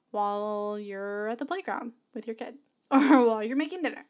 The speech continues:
or while you're doing this or that, okay? So it adds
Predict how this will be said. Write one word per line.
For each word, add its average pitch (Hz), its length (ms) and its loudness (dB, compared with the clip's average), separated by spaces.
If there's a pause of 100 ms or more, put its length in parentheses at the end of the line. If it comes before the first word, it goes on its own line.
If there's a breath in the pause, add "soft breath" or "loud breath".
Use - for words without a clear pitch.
or 226 160 -6
while 226 180 -2
you're 247 140 -4
doing 226 180 -2
this 208 200 -10
or 202 40 -10
that, - 200 -12 (240)
okay? 262 220 0
So 277 160 0
it 254 200 0
adds 240 380 0